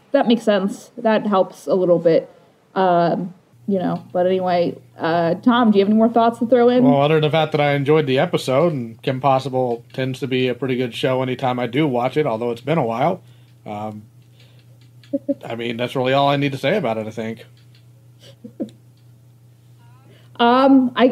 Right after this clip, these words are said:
Speaker 1: I guess my only other fun fact is, um, as far, the only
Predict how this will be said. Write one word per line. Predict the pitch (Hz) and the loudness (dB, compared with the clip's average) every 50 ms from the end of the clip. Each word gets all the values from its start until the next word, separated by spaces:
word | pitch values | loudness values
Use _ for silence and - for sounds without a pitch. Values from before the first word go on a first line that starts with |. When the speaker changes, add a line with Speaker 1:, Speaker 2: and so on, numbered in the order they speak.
| - | 4
Speaker 1:
I | 226 277 | 2 2
guess | 294 349 349 - | 2 2 0 0
my | 339 311 | 0 2
only | 294 302 294 | 4 4 4
other | 285 269 262 269 | 6 6 6 6
fun | 269 285 262 262 | 6 6 4 6
fact | 262 240 226 226 226 - | 4 4 2 2 2 2
is, | 254 233 226 208 202 | 2 4 4 4 2
um, | 202 196 196 190 190 185 180 190 196 233 - _ _ _ _ _ _ _ _ - | 2 2 4 2 2 2 0 -2 -4 -6 -8 _ _ _ _ _ _ _ _ -2
as | 202 226 254 - | 0 0 2 2
far, | - 285 294 269 - - 233 | 2 2 2 2 0 -2 0
the | - 262 277 | 2 4 4
only | 294 330 349 339 311 277 233 220 - | 4 4 4 6 6 4 4 2 -2